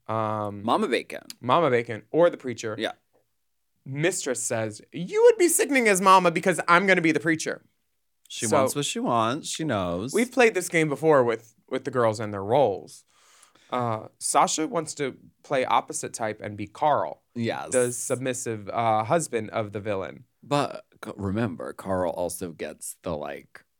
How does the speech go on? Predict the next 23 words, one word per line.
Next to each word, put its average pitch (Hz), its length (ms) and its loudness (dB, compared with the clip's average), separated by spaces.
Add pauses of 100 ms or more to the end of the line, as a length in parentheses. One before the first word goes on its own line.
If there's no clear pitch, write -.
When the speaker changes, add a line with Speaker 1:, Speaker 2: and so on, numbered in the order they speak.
Speaker 2:
the 95 160 -8
final, 90 640 -8
like, 76 220 -14
reveal 85 720 -10
at 113 80 -14
the - 80 -8
Speaker 1:
Uh-huh, 113 100 -8
Speaker 2:
end. 87 100 -16
Speaker 1:
the 123 60 -4
eleven 117 240 -4
o'clock 110 220 -4
number. 127 240 -4
Speaker 2:
So 95 440 0
it's 104 260 -4
kind 123 360 -2
of 90 200 -4
a, 90 220 -8
it's - 280 -4 (300)
a, 98 120 -4 (100)
a 107 100 -2
great 92 420 -4
role. 76 520 -12
Speaker 1:
Yeah. 110 280 -8